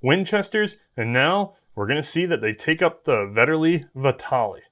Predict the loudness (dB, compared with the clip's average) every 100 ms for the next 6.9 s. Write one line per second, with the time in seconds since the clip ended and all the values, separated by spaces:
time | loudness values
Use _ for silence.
0 | _ 4 4 4 2 2 4 4 4 4
1 | 2 0 -4 -2 -4 -6 -4 0 0 0
2 | -2 -2 -6 -6 -2 -2 -2 0 0 0
3 | -2 -2 -2 2 2 2 -6 -6 2 6
4 | 6 6 2 4 2 2 2 2 2 0
5 | -2 -10 -8 -6 -4 -4 0 0 2 0
6 | -2 -4 -8 -2 -2 -2 -4 -8 -8